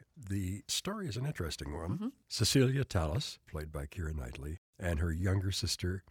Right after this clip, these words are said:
Speaker 1: Briony, played by Saoirse Ronan, both fall in love with the same young man, who is the son of a servant, and he's off to school to become a doctor. When Briony realizes he is in love with the older sister
Speaker 2: Well, sure, she's only thirteen.
Speaker 1: Of course.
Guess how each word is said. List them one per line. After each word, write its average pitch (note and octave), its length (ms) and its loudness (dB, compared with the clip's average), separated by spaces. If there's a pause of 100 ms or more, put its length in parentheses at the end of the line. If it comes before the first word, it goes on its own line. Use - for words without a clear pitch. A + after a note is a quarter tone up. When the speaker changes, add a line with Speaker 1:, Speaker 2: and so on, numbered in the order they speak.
Speaker 1:
Briony, F#2+ 500 4 (200)
played E2+ 220 0
by D#2 180 0
Saoirse E2+ 400 -2
Ronan, D2+ 380 -2 (240)
both D#3+ 260 6 (160)
fall A#2 260 4
in G#2+ 100 4
love F#2 420 2
with - 120 -4
the F2 80 2
same F#2+ 300 6
young F#2 300 4
man, F#2 380 0 (220)
who G#2+ 200 2
is F2+ 320 2
the E2 320 0
son G2 520 6
of E2 200 0
a - 40 -2
servant, F2 500 0 (240)
and D#2 360 -2
he's E2 220 -2
off D#2+ 200 -2
to - 60 -10
school E2 320 -2
to C#2+ 80 -8
become E2 280 -4
a D#2 40 -4
doctor. E2+ 500 -2 (280)
When G2+ 500 6 (140)
Briony G2+ 520 6 (120)
realizes E2 880 2
he A2+ 280 4
is E2 120 4
in E2 140 4
love D#2+ 260 0
with D#2 200 -6 (100)
the F#2 120 2
older E2 280 0
sister - 500 -2
Speaker 2:
Well, F3+ 160 -6
sure, G3 400 -4
she's - 240 -4
only F3 220 -6
thirteen. - 520 -4
Speaker 1:
Of - 180 6
course. - 360 2